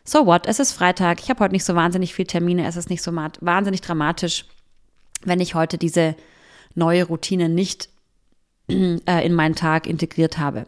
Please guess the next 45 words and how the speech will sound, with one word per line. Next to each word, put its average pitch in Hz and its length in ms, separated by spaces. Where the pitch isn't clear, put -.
Ich - 180
war 170 140
heute 165 240
nicht 185 220
spazieren. 165 500
Ich 160 160
war 151 120
heute 151 200
nicht, 175 320
habe 175 160
heute 190 140
nichts - 180
für 202 80
mich 190 200
gemacht. 185 300
Heute 185 160
Morgen 180 360
war 208 180
es - 120
wieder 220 160
stressig. 208 560
Ja, 196 360
es - 200
war 175 160
alles 180 220
ein 175 80
bisschen 160 340
enger 262 260
in 196 100
der 165 140
Zeit, 247 420
weil 180 80
natürlich 180 360
sind 185 140
wir 185 80
dann 170 160
zu 175 100
spät 202 380
aufgestanden, 175 840
dann 156 200
wird 160 140
alles 160 200
ein 160 80
bisschen 185 240
hektischer. 202 560